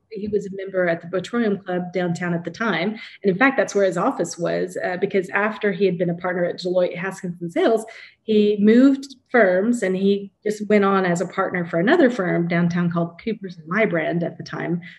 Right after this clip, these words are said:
And now that's called PricewaterhouseCoopers. But he had an office on the thirtieth floor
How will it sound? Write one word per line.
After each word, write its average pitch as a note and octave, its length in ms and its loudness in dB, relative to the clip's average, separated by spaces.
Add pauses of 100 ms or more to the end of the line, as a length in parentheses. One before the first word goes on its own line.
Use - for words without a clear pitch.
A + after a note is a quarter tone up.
(220)
And F#3 140 4
now G#3+ 200 6
that's F3+ 280 0
called F3+ 320 -4
PricewaterhouseCoopers. E3+ 1300 -4 (480)
But E3+ 240 2
he G#3 240 -4
had F#3+ 240 -2
an F3+ 80 0
office F3 400 -2
on E3 140 0
the E3 80 0
thirtieth A#3 480 4
floor F#3+ 500 2